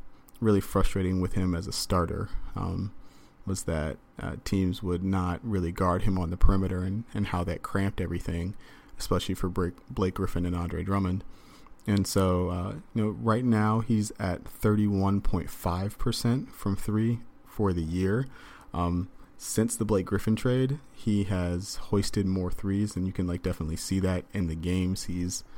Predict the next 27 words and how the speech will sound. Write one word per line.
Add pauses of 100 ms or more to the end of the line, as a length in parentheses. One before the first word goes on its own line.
(380)
um,
he's
trying (100)
more,
and
I
think
that's
a
really (800)
good,
uh, (220)
expansion (320)
of
his
game. (480)
Um, (180)
honestly, (120)
otherwise,
I
was (500)
going
to
start
advocating
trading
Ish